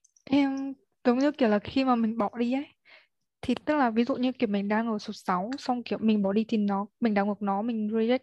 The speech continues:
nó, mình trái hoàn toàn ý kiến đấy thì nó sẽ là số chín ấy. Nhưng mà somehow khi mà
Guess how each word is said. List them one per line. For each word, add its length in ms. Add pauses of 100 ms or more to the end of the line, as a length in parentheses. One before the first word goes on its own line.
nó, 260
mình 380
trái 300 (240)
hoàn 180
toàn 160
ý 100
kiến 200
đấy 100
thì 100
nó 120
sẽ 80
là 100
số 180
chín 220
ấy. 160 (540)
Nhưng 160
mà 60
somehow 420
khi 180
mà 240